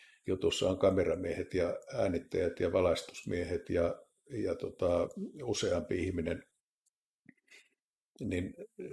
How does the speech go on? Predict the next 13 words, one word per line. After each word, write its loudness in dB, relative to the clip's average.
niin -2
mä 4
ryhdyin 6
kokeilemaan, 4
että -2
miten 2
mä 0
tekoälyn 4
kanssa -2
saan 0
itekseni 2
tehtyä -6
tämän -6